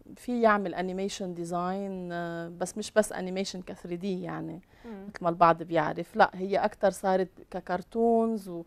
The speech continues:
Speaker 1: يعني هو فيلد كتير كبير.
Speaker 2: أوكي.
Speaker 1: آه، بس منه موجود للأسف ب-، ببلادنا يعني.
Speaker 2: آه، إن شاء الله، إن شاء الله يصير
Speaker 1: إن شاء الله،
Speaker 2: موجود،
Speaker 1: أكيد.
Speaker 2: وإن شاء الله، لأنه فن كتير
Speaker 1: كتير
Speaker 2: حلو.
Speaker 1: حلو.
Speaker 2: أنا لو ما بحبه ما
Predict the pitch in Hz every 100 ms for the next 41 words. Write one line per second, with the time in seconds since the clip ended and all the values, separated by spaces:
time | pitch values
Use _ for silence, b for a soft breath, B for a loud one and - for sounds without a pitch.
0 | b b b 190 190 208 262 240 - -
1 | _ _ - 220 269 277 220 - 247 226
2 | 185 175 156 _ b b b b 262 214
3 | 190 - 190 190 190 190 190 220 226 196
4 | 180 185 180 160 - - 180 - 170 170
5 | 175 175 170 165 - - - - - 190
6 | b b b b b - 226 220 214 233
7 | 339 320 220 233 233 269 254 - 254 220
8 | 220 226 247 349 208 180 269 277 254 247
9 | 233 269 254 233 233 233 233 262 262 254
10 | 233 - 311 294 226 220 202 196 226 240
11 | 233 226 220 220 220 - 233 214 226 220
12 | 226 233 233